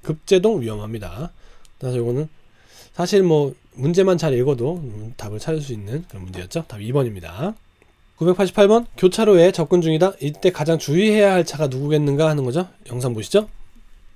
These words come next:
횡단보도가 있다는 표시가 있고요. 빨간불인데 딱 요때 초록불이 나는 요런 상태예요. 요때 제일 주의해야 될 차, 교차로가 이-, 이렇게 있으면 일 번 좌측 도로에서 우회전하는 차,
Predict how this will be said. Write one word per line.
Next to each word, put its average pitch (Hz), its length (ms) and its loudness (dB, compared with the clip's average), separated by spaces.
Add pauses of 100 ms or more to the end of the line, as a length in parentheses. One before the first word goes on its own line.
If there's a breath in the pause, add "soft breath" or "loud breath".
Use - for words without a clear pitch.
(360)
횡단보도가 185 380 2
있다는 143 200 0
표시가 143 280 -2
있고요. 123 520 -2 (1800)
빨간불인데 151 840 -2 (1400 soft breath)
딱 180 180 -2
요때 127 220 -2
초록불이 196 420 0
나는 113 420 -6
요런 113 340 -8
상태예요. 104 460 -10 (580 soft breath)
요때 208 640 0 (460)
제일 180 300 4
주의해야 165 400 4
될 127 140 0
차, - 240 -10 (240)
교차로가 175 340 -2
이-, 143 260 0
이렇게 - 220 -10
있으면 123 420 -4 (540)
일 175 160 2
번 170 160 2
좌측 175 400 -2
도로에서 185 480 4
우회전하는 151 640 2
차, 95 220 -12